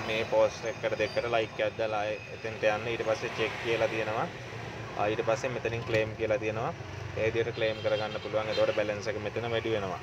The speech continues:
ආ, ඉන් ගේම් පැත්තෙත් එහෙමයි. මෙන්න මේ තියෙන ටාස් මේ විදියට හැම එකක්ම බලලා කරගන්න තියෙන්නේ. අනිවාර්යෙන්ම කරගන්න, මග අරගන්න එපා. ඒකට ගිහිල්ලා බැක් වුණා නම් ඇති, මුකුත් කරන්න නැහැ. ආ, දැක්කනේ විනාඩියක්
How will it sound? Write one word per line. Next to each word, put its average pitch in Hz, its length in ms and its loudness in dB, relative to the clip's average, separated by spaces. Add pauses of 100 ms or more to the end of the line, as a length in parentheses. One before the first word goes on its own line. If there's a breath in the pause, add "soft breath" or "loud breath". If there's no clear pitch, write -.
(360)
ආ, 98 280 2
ඉන් 101 260 -4
ගේම් 110 260 2
පැත්තෙත් 107 400 2
එහෙමයි. 110 320 0
මෙන්න 110 260 -6
මේ 107 140 -4
තියෙන 107 260 -2
ටාස් 107 360 -2
මේ 107 180 -6
විදියට 104 260 -2 (360)
හැම 107 200 -6
එකක්ම 104 320 -4
බලලා 107 320 -2
කරගන්න 101 460 -2
තියෙන්නේ. 101 360 -4 (380)
අනිවාර්යෙන්ම 107 580 -4
කරගන්න, 107 420 0
මග 107 200 -2
අරගන්න 104 420 0
එපා. 113 240 0
ඒකට 113 320 -2
ගිහිල්ලා 107 340 -2
බැක් 127 180 0 (120)
වුණා 110 200 0
නම් 113 160 -4
ඇති, 113 220 -2
මුකුත් 113 280 -2 (100)
කරන්න 110 340 0
නැහැ. 113 240 -2 (580)
ආ, 107 200 0
දැක්කනේ 117 400 0
විනාඩියක් 110 440 0